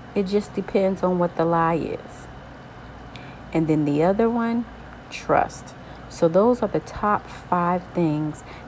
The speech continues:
that I hear the most complaints about. Cheating, babies, not making time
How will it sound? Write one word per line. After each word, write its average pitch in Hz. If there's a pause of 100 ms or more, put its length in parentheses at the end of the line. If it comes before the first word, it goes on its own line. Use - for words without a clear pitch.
that 143
I 151
hear 156
the 147
most 151
complaints 139
about. - (1000)
Cheating, 190 (1080)
babies, 160 (680)
not 156
making 196
time 180